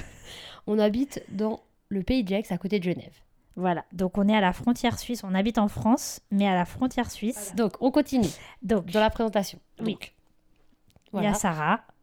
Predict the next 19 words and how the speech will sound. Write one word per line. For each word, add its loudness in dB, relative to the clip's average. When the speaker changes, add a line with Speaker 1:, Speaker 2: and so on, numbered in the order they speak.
Speaker 2:
premier 2
pilier 0
de 0
Speaker 1:
C'est 2
ça. -2
Speaker 2:
l'entreprise. -2
Speaker 1:
Si, -4
si -8
j'étais -2
pas -4
là, -2
ça -4
s'effondrerait. -4
<laughs> -20
Voilà. -8
Speaker 2:
C'est -10
un -8
peu -6
vrai. -6